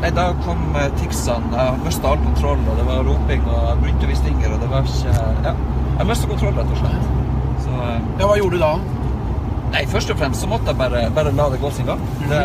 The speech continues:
Speaker 1: måtte la det skje, og <laughs> etter hvert, når jeg var dypest nede, så skjønte jeg at, OK, nå har jeg nådd bunnen, og jeg begynner å komme opp. Jeg fikk litt hjelp hos psykolog,
Speaker 2: Ja, ja.
Speaker 1: det trakk jeg.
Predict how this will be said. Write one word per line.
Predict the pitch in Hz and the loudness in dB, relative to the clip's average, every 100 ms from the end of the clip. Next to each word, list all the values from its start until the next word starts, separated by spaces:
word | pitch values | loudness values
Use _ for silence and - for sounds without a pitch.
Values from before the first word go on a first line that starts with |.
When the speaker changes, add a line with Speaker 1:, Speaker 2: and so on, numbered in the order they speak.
| 139 | 0
Speaker 1:
måtte | 143 139 139 127 120 120 | -2 -2 -2 0 0 0
la | 165 | 0
det | - | -2
skje, | - - - - | -2 -2 0 0
og | 135 135 131 127 - 123 - | 0 0 2 2 2 0 2
<laughs> | - - - - | 2 2 2 2
etter | 151 165 | 0 0
hvert, | - 185 - - - - 143 | 0 0 0 -2 -2 -2 2
når | 151 | 2
jeg | 151 | 4
var | 190 160 | 2 2
dypest | - 123 135 120 | 0 0 -2 -2
nede, | 127 127 120 | -2 0 0
så | 120 | -2
skjønte | 117 - | -2 -2
jeg | - | 0
at, | |
OK, | - 190 - - - - | 0 -2 -2 -2 -2 0
nå | 156 | 0
har | |
jeg | 151 | 0
nådd | 147 143 | 0 0
bunnen, | 196 - | 0 0
og | 135 | 0
jeg | 127 | 0
begynner | 131 117 | 0 0
å | |
komme | 113 113 | 0 0
opp. | - - | 0 0
Jeg | - | 0
fikk | - | 0
litt | - | 0
hjelp | 120 131 | 0 0
hos | - | 0
psykolog, | - - - 196 - | 0 0 0 0 0
Speaker 2:
Ja, | 156 | 0
ja. | 151 135 135 | 2 2 0
Speaker 1:
det | 131 | 0
trakk | 151 151 | 0 2
jeg. | 190 | 0